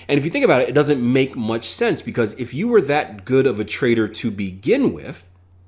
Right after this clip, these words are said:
right? <laughs> You wouldn't have, uh, you wouldn't have taken a, a sixty percent drawdown. So how do you, i-, i-, if you're, if, if there's obviously something wrong with your trading that caused you to take a sixty percent drawdown,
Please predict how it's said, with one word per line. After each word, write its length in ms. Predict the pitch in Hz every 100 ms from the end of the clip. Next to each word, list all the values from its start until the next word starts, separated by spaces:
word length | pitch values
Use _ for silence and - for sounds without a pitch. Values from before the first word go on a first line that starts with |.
| _ _ _ _ _ _ _ - _ _ -
right? 500 | 101 151 185 - 156
<laughs> 480 | - - 165 135 135
You 140 | 139
wouldn't 260 | 147 180 151
have, 220 | 135 113
uh, 160 | 127 127
you 160 | 127
wouldn't 260 | 127 170 131
have 100 | 117
taken 280 | 156 135 120
a, 120 | 110 104
a 80 |
sixty 380 | 101 - 170 147
percent 420 | 120 113 117 92
drawdown. 640 | 90 147 285 110 78 78 113 - - -
So 280 | - 170 143
how 180 | 165
do 60 | 196
you, 280 | 196 180 175
i-, 40 |
i-, 420 | 143 135 131 135 135
if 160 | 127
you're, 340 | 135 135 127 127
if, 140 | -
if 120 | 117
there's 160 | 123 120
obviously 400 | 143 151 - 123
something 420 | 131 139 123 107
wrong 200 | 110 110
with 120 | 92
your 100 | 98
trading 360 | 92 120 107 95
that 180 | 87 -
caused 280 | 104 104
you 60 | 95
to 60 | 85
take 140 | 95
a 40 |
sixty 260 | 87 101 92
percent 320 | 87 90 85
drawdown, 460 | 110 147 110 90